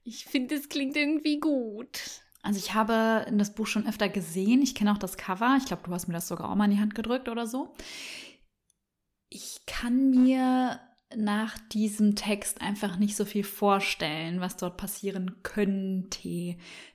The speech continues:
Speaker 2: Deswegen bin, oder wäre ich persönlich etwas vorsichtiger. Nicht, dass wir irgendwie bei so einem Herr der Ringe landen oder so. Aber you never know. Vielleicht ist es halt auch richtig gut.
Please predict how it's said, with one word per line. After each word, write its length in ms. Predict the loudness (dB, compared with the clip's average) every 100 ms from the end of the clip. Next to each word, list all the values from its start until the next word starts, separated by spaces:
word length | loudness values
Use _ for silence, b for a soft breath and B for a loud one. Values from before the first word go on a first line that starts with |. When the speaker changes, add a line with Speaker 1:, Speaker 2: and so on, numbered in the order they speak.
| B
Speaker 2:
Deswegen 1000 | -2 -2 0 0 0 2 4 4 2 0
bin, 320 | -2 -2 -4 -10 _
oder 240 | -6 -2
wäre 180 | 0 0
ich 280 | 0 -4 -6
persönlich 460 | -4 2 4 4 2
etwas 340 | -2 -6 -6
vorsichtiger. 1160 | -10 -6 0 0 0 -6 -12 -14 -10 0 4
Nicht, 240 | 6 4 0
dass 200 | -4 0
wir 120 | 0
irgendwie 520 | 2 2 2 2 0
bei 160 | 0 0
so 100 | 2
einem 100 | 0
Herr 160 | 0
der 200 | -2 2
Ringe 280 | 4 4 2 -10 _ _ _ -8
landen 420 | -6 -6 -8 -10
oder 220 | -8 -10
so. 340 | -4 -2 -2 -4 B B B B B B B B _ _
Aber 560 | -6 -4 0 0 2 0 -6 -18 _ _ -2
you 180 | 2 6
never 280 | 8 8 6
know. 380 | 4 2 -2 -12 -18 _ _ -8
Vielleicht 220 | -6 -6
ist 120 | -6
es 140 | -6 -4
halt 180 | -4
auch 140 | -4 -4
richtig 240 | -4 -6
gut. 300 | -8 -10 -12